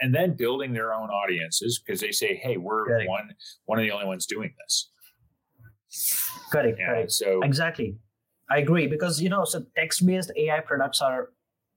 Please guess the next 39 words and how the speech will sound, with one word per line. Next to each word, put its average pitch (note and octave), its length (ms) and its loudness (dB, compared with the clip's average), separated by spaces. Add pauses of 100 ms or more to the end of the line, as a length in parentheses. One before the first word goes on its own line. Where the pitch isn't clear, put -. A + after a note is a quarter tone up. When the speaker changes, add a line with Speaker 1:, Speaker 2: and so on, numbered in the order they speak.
(220)
Speaker 2:
a D3+ 80 2
lot C3 180 4
of, - 120 -2
like, A#2 220 0
right C3 340 0
now D3+ 220 2
they C#3 100 -2
have, C3 240 0
the B2 80 2
market C3 320 0
is A2+ 120 -4
whole B2+ 260 -4
covered. A2+ 360 0 (320)
Like, A2+ 120 -6
even C#3 260 2
if C#3+ 140 -4
it - 40 -14
is C3+ 120 -6
a C3 60 2
new C3 180 0
product, C3 480 0
it's A#2+ 240 -4
very B2+ 240 0
difficult A#2+ 480 -4
to, A#2 240 -2
you A2+ 60 -6
know, A#2+ 180 -2
enter A#2 400 -2 (800)
to A#2 80 4
this, A2 240 0
uh, - 60 -6 (560)
like, A2 160 0
competitive A#2 440 0
market. - 300 -6 (340)
But D3+ 120 4
if D3+ 100 2
you F3 80 4
create F3 500 0
something D3+ 640 0